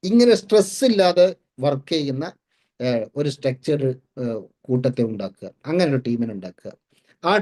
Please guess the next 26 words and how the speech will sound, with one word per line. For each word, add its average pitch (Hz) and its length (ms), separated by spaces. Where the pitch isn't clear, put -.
ടീമിന് 143 340
ആവശ്യമായ 127 360
ട്രെയിനിങ് 151 400
കൊടുക്കുക. 95 280
ഇതാണ് 180 400
നമ്മുടെ 127 280
മാർക്കറ്റിംഗ് 107 500
പോളിസി. 95 320
ഇൻഷാ 139 300
അല്ലാ 123 180
നിങ്ങൾ 131 240
എല്ലാവരിലേക്കും 127 680
ഇക്കാര്യം 113 380
എത്തിക്കണമെന്ന് 113 680
ഒരിക്കൽ 117 300
കൂടി 107 220
ആവശ്യപ്പെട്ടുകൊണ്ട് 101 760
ഈ 123 60
വൈകുന്നേര 135 640
സമയത്തും 113 440
നിങ്ങൾ 120 240
അത്ര - 260
തിരക്കിലായിട്ടും 107 680
ഇത് 113 120
കേൾക്കാനുള്ള 117 640
ക്ഷണം 120 240